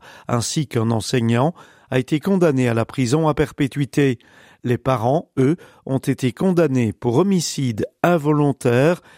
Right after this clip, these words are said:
et négligence criante, car ils avaient offert l'arme à leur fils. À Bologne,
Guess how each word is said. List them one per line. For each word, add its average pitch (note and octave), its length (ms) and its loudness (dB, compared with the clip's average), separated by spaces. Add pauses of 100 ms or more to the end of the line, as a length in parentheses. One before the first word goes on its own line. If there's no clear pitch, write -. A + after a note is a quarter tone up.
(160)
et A#2 80 -4
négligence A#2 800 -2
criante, D3 720 0 (300)
car B2 180 -2
ils A#2+ 220 0
avaient A#2 340 0
offert C#3+ 460 0
l'arme A#2 400 0 (160)
à A#3 80 4
leur G3+ 260 0
fils. - 440 -10 (840)
À D#3+ 80 0
Bologne, D3+ 580 2